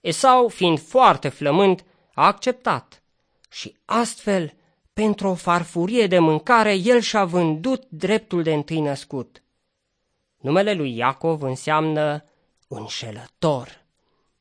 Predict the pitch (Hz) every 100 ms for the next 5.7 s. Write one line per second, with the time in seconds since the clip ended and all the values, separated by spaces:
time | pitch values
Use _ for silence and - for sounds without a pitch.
0 | _ 147 196 - 196 196 - 190 214 -
1 | - 143 240 262 240 226 240 226 170 151
2 | 120 - 147 160 233 202 180 180 208 185
3 | 160 151 151 170 151 - - 185 185 -
4 | _ _ _ _ - 131 - 254 254 247
5 | 233 226 226 220 208 131